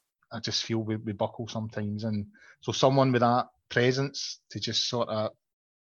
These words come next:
take, take all that, you know, Souness used to do that, you know, those twenty thousand fans, you know, throwing abuse at him, he would take that as fuel and, and use it,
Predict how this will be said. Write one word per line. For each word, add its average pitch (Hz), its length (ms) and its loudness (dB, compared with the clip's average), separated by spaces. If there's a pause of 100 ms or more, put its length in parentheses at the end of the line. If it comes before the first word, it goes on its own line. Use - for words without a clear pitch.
(720)
take, 139 260 0 (240)
take 156 300 2
all 143 140 8
that, 113 280 2
you 135 80 -4
know, 131 100 0 (400)
Souness 151 400 4
used 151 160 -2
to 127 60 -10
do 127 140 6
that, 104 260 0
you 113 80 -6
know, 104 280 -4 (360)
those - 280 -14 (180)
twenty - 220 0
thousand 120 380 2
fans, 117 520 0 (720)
you 135 80 -6
know, 104 240 -2
throwing 123 280 4
abuse 117 300 0
at - 80 0
him, 113 140 2
he 135 100 0
would 113 160 0 (200)
take 135 320 0
that 113 240 0
as 110 120 -4
fuel 131 540 0
and, 107 400 -2 (280)
and 104 240 -4
use 139 280 4
it, 160 100 0